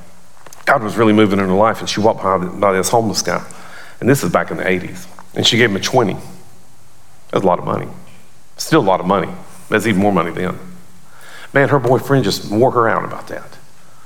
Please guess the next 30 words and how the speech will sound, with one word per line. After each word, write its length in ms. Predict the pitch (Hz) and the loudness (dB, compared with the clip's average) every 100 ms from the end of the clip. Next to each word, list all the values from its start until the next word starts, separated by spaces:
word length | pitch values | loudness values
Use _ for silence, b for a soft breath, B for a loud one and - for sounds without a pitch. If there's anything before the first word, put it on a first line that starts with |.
| B B B | B B B
"Oh, 60 | 139 | 2
you 160 | 147 | 6
know 80 | 151 | 6
he 120 | 135 | 6
was 120 | 135 104 | 6 4
a 60 | |
con. 320 | - 127 131 | 2 2 4
You 80 | 151 | 2
shouldn't 220 | 143 165 | 4 4
have 100 | 123 | 4
done 200 | 127 120 | 4 2
it. 160 | - - - | 0 0 6
You 80 | |
shouldn't 220 | 175 185 139 | 6 6 4
have 80 | |
done 180 | 131 107 | 2 2
it. 140 | 90 - - - - B B | 0 -10 -14 -14 -14 B B
Why'd 220 | 165 151 | 0 2
you 80 | 160 | 4
waste 280 | 151 135 139 | 4 4 4
your 60 | |
money 180 | 139 127 | 6 6
that 160 | 107 104 | 4 6
way? 100 | 143 | 6
You 60 | |
just 180 | 190 135 | 6 4
threw 140 | 180 165 | 4 4
that 160 | 147 | 4
money 180 | 156 156 | 4 4
away." 320 | 147 131 98 | 4 4 2